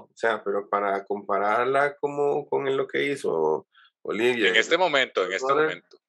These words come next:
Speaker 1: sí, pero son películas tan diferentes, o sea, tendría
Speaker 2: Ah, por supuesto, por
Speaker 1: tendría que
Speaker 2: supuesto, pero, o
Speaker 1: verla
Speaker 2: sea,
Speaker 1: en
Speaker 2: pero
Speaker 1: una
Speaker 2: mi
Speaker 1: escena
Speaker 2: chiquita le
Speaker 1: tan
Speaker 2: sa-, o sea, mi chiquita le está sacando, ¿verdad? Está pellizcando el vidrio con semejante estupidez de película. ¿De qué va a hacer? <laughs>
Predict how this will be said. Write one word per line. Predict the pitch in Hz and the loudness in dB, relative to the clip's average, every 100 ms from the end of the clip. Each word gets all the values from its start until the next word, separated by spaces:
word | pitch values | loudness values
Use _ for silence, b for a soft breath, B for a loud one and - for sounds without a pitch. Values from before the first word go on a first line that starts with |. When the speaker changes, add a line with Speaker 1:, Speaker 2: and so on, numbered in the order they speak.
| _ _ | _ _
Speaker 1:
sí, | - 120 | -8 -4
pero | 95 | -4
son | 95 95 | -4 -4
películas | 110 113 - 98 - | -4 -4 -4 -4 -4
tan | 104 107 110 | -4 -4 -6
diferentes, | 117 101 101 107 120 | -6 -4 -4 -4 -6
o | |
sea, | 113 101 | -4 -4
tendría | 98 98 101 | -4 0 2
Speaker 2:
Ah, | 160 | 4
por | 175 | 2
supuesto, | 131 - 123 - - 135 | 0 2 4 4 2 0
por | 127 | 2
Speaker 1:
tendría | |
que | 123 | 2
Speaker 2:
supuesto, | - 190 - | 4 4 4
pero, | 147 135 | 6 6
o | |
Speaker 1:
verla | 120 123 | 8 4
Speaker 2:
sea, | 107 | 4
Speaker 1:
en | |
Speaker 2:
pero | 131 123 | 6 6
Speaker 1:
una | 120 | 4
Speaker 2:
mi | 123 | 0
Speaker 1:
escena | 127 117 | -2 0
Speaker 2:
chiquita | 120 135 | 2 4
le | 165 | 6
Speaker 1:
tan | 190 | 4
Speaker 2:
sa-, | 190 170 131 | 4 4 2
o | |
sea, | - 151 - B B _ | 4 4 2 B B _
mi | 123 | -4
chiquita | 123 120 110 139 | -2 0 2 4
le | 156 | 2
está | 151 165 | 2 2
sacando, | 175 165 170 175 190 190 | 2 4 2 2 4 4
¿verdad? | 135 143 | 6 4
Está | 151 131 | 4 2
pellizcando | 139 156 165 180 175 208 | 2 0 2 2 4 2
el | 202 | 2
vidrio | 165 175 143 113 | 4 4 2 0
con | 104 | -2
semejante | 107 98 95 107 - | 0 0 -2 -2 -4
estupidez | - 151 - 107 113 | -2 -2 0 0 2
de | 135 | 0
película. | 104 101 156 - 98 85 92 | 0 2 0 0 -2 -2 -2
¿De | 107 135 | 2 2
qué | 110 | 2
va | 101 113 | 4 4
a | |
hacer? | 113 143 156 - - b _ | 4 4 4 -2 -18 b _
<laughs> | - - - - - - - | -2 0 -2 -2 -4 -4 -10